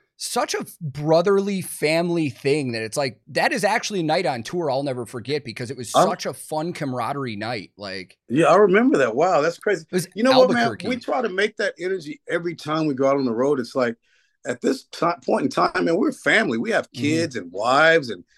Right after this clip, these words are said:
Speaker 2: you know what, man? And it's like, when we're out there, let's have a good time. And that, that, that bubble or whatever you wanna call it, uh, that circle, that, that's, that's, that's an energy that you wanna create and keep going down the road every day in a safe environment. You know what I mean?
Speaker 1: Mm-hmm.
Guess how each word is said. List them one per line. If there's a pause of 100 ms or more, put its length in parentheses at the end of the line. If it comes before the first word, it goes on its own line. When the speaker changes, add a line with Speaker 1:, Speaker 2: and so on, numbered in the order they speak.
(200)
Speaker 2:
you
know
what,
man?
And
it's
like, (380)
when
we're
out
there,
let's
have
a
good
time.
And
that,
that, (480)
that
bubble (220)
or
whatever
you
wanna
call
it, (600)
uh,
that
circle,
that, (100)
that's,
that's,
that's
an
energy
that
you
wanna
create
and
keep
going
down
the
road
every
day
in
a
safe
environment.
You
know
what
I
mean?
Speaker 1:
Mm-hmm.